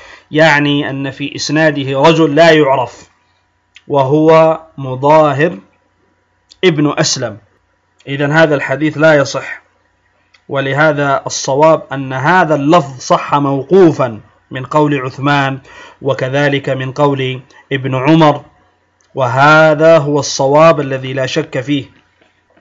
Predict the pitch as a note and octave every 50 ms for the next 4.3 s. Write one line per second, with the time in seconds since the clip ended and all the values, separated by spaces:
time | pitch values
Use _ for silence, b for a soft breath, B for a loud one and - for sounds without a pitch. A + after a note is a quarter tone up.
0 | _ _ _ _ - C#3+ C3 - D#3 D3 F3 F#3 - - - D3+ D3 D#3 D#3 D3
1 | D3 C#3 C#3 C#3+ C#3 C3+ B2+ - b b b b b b _ _ _ _ _ D#3+
2 | D#3+ D#3 D3 C#3+ C3+ C#3 C3+ C3+ C3 - - _ _ C#3 C#3 C#3 C#3+ C#3 C#3 C#3
3 | C#3 C3+ C3 - C3+ B2+ D#3+ D3+ D3+ C#3+ C#3 C3+ B2 B2+ C3+ C3 C3 B2 C#3 E3
4 | D#3+ D3 C#3+ E3 E3 D3